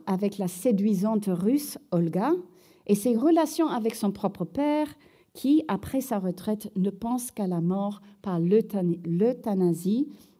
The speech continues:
en Suisse. Il y a beaucoup de divergences entre Jed et les autres proté-, protagonistes, euh, chez Houellebecq. Il a la reconnaissance du public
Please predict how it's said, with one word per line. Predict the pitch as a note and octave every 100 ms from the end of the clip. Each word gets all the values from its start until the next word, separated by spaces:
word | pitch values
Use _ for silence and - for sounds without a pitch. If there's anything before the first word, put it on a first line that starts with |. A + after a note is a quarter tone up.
| _
en | F3 F3
Suisse. | F3+ - D#3 C#3 - - _ _ _ _ _ _ _ _ _ _ -
Il | B3+
y | D#4+
a |
beaucoup | B3+ F#4+ G#4
de | F4
divergences | D#4+ D4+ C4+ A#3+ F#3+ F3+ A#3 A#3+
entre | - F#3+ G3 F3
Jed | D#3+ G#3+ A#3 A#3+
et | -
les | F#3+ F3+ G3
autres | G3+ -
proté-, | F#3 - G3+ G3 G3 - -
protagonistes, | - F#3 F3+ F3+ E3+ F3 A#3+ - - - - - -
euh, |
chez | F3 F#3+ E3
Houellebecq. | D#3+ D#3 C#3 - -
Il | A3+
a | A3
la | A3 G#3+
reconnaissance | B3 D#4 D#4 C4+ C4 C#4+ C4 -
du | G3+
public | G3 F3 A#3+ G4